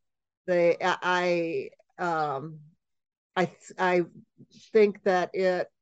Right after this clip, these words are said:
in, when we look back, 'cause, you know, looking back is always part of looking forward, right?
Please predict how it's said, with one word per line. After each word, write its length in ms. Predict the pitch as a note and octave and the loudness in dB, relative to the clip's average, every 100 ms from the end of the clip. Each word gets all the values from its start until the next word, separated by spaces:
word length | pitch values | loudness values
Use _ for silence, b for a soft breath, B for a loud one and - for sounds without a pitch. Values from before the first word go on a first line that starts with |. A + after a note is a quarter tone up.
| _ - | _ 0
in, 260 | G#3 F#3+ F#3+ | 0 0 -6
when 220 | - F#3+ F#3+ | -2 2 4
we 100 | F#3+ | 4
look 240 | F3+ F3+ | 2 0
back, 440 | E3+ D#3+ C#3+ A#2+ - _ - | -2 -2 -4 -8 -16 _ -4
'cause, 340 | F#3+ E3 - - F3 - - | -2 -2 -6 -18 -20 -18 -10
you 160 | F#3 | -8
know, 160 | C#3+ C3+ | -6 -6
looking 340 | F3 F3+ D#3+ | -6 -8 -8
back 300 | D#3 D3+ D3 | -4 -4 -4
is 140 | D3+ D#3 | -8 -6
always 280 | D3 C#3+ | -4 -4
part 280 | - D#3+ D3+ | -4 -6 -4
of 100 | C3+ | -6
looking 300 | C#3+ C#3+ C#3+ | -10 -12 -14
forward, 500 | - D3 A2 G#2 G#2+ | -12 -10 -8 -8 -10
right? 260 | C3+ C3+ | -10 -10